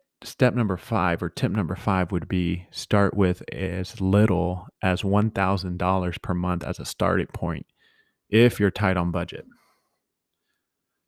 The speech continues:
That's what I recommend small businesses. If you're a B two B, medium-sized company,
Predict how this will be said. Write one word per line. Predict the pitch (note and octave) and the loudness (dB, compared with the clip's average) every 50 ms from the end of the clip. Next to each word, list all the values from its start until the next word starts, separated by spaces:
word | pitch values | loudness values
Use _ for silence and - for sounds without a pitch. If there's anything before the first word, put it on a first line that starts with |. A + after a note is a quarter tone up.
| _ _ - | _ _ 0
That's | G#2 G#2+ A2+ - | 2 2 4 6
what | C#3 C3 C3 | 6 6 8
I | B2 B2 B2 A#2+ A#2+ A#2 G#2+ F#2 - | 8 8 8 8 8 6 4 2 0
recommend | G#2+ A2 G#2+ - A2 G#2 G#2 G2+ F#2+ | 0 0 0 2 2 2 2 2 2
small | - - G2+ F#2+ F#2+ F2+ | 2 2 2 4 4 4
businesses. | - F2 E2 - D2+ D#2 - - - - - - - - - - - _ _ _ _ _ _ _ _ _ _ _ _ _ _ _ _ _ _ _ _ _ _ _ _ - | 2 0 0 0 -2 -4 -4 -4 -6 -6 -6 -8 -10 -12 -20 -20 -20 _ _ _ _ _ _ _ _ _ _ _ _ _ _ _ _ _ _ _ _ _ _ _ _ 0
If | F#2+ F#2 E2+ - | 0 0 2 4
you're | G#2 G#2+ A#2 A#2+ A#2 A#2 A2 F#2+ - _ _ _ _ _ | 6 8 8 8 8 8 6 4 2 _ _ _ _ _
a | - G2 | -16 -10
B | - A2+ A2 | -6 -6 -6
two | G#2+ | -6
B, | F#2 A2 G#2+ A2+ A2+ A2+ A2+ G#2+ | -4 -6 -4 -4 -4 -4 -6 -6
medium-sized | G2 G#2+ G#2 A2+ G#2+ G2+ - A2+ G#2 G2+ - | -6 -4 -4 -4 -4 -2 -2 -2 -2 -2 -4
company, | - A2 A2 G#2 A2 A2 A2 A2 A2 G#2+ | -4 -6 -4 -4 -2 -2 0 0 0 -2